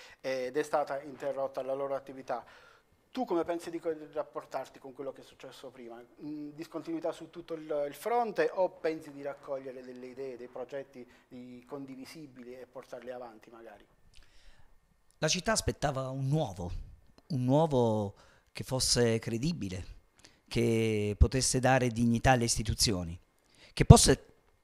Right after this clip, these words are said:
Speaker 2: potesse creare un cambiamento. Difatti, in questi circa due anni non è cambiato nulla. Noi s-, siamo chiamati a ripartire,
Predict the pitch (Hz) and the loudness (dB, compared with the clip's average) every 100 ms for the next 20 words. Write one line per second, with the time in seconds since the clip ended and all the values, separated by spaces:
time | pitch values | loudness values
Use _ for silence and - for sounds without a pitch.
0 | _ - - 233 175 - 151 160 208 185 | _ 10 10 10 8 6 8 8 8 6
1 | 143 147 131 147 135 95 92 135 131 170 | 6 6 8 8 6 2 -4 -6 -6 -4
2 | - 92 - - 101 - - - - - | -2 -2 -4 -8 -8 -8 -16 -18 -10 -6
3 | 127 139 139 - 123 120 110 - - - | 0 2 2 2 0 0 -2 -6 -10 -4
4 | 120 - 120 131 113 101 101 110 - _ | 0 2 4 6 4 2 -2 -4 -10 _
5 | _ - 123 117 - 110 110 120 98 80 | _ -4 -2 -2 -6 -4 -2 0 -2 -4
6 | 73 80 - _ _ _ _ _ _ - | -8 -12 -16 _ _ _ _ _ _ 4
7 | 170 190 170 151 143 123 - - 120 - | 6 6 4 0 0 2 2 0 0 2
8 | - - - 139 135 - 131 139 143 143 | 2 0 2 4 4 2 2 4 2 0
9 | 135 135 - - 107 95 98 | 0 0 -2 -4 -6 -6 -8